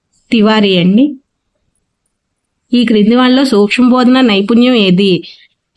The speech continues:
వివరణాత్మక నైపుణ్యం, తరగతి గదిలో ప్రశ్నావళి నైపుణ్యం, ఉద్దీపన వైవిధ్య నైపుణ్యము, పైవన్నీ. ఫోర్త్ వన్ ఆన్సర్.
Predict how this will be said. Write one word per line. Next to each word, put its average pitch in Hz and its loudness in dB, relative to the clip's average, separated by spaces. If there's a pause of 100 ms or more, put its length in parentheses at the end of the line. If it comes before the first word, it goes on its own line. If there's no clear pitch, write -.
(140)
వివరణాత్మక 240 2
నైపుణ్యం, 240 0
తరగతి 226 0
గదిలో 240 0
ప్రశ్నావళి 240 -2
నైపుణ్యం, 233 0
ఉద్దీపన 226 0
వైవిధ్య 208 0
నైపుణ్యము, 233 0
పైవన్నీ. 180 0 (120)
ఫోర్త్ 208 -2
వన్ 208 0
ఆన్సర్. 165 -4